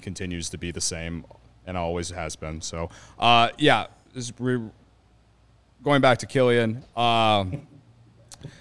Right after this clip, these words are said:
you know, again, I'm excited to see what he's gonna do in game two tomorrow, because if the first game does not go well, then, uh, you know, we'll see. Like, I think that changes how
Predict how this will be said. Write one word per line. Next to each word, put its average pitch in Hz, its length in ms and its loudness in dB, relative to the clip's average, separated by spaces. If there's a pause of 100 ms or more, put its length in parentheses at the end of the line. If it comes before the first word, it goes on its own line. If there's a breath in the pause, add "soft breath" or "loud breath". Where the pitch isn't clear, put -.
(160 loud breath)
you 151 120 0
know, 110 180 4 (260)
again, 107 400 -2 (840)
I'm 139 60 0
excited 170 300 8
to - 20 4
see 156 200 6
what 147 60 6
he's 131 100 4
gonna 135 100 4
do 131 100 6
in 120 80 4
game 113 220 4
two 107 200 -2
tomorrow, 87 460 -4
because 107 480 -2 (320 soft breath)
if 113 300 0
the 113 160 -2
first 156 340 4
game 135 180 4
does 117 160 0
not 120 220 0
go 110 160 2
well, 104 320 2
then, 101 540 0 (520)
uh, 95 600 0 (280)
you 107 120 -4
know, 92 180 -2 (280)
we'll 110 120 -4
see. 110 560 0
Like, 104 240 -2 (500)
I 127 100 -2
think 131 180 0
that 120 240 -2
changes 117 380 -2
how 104 280 -2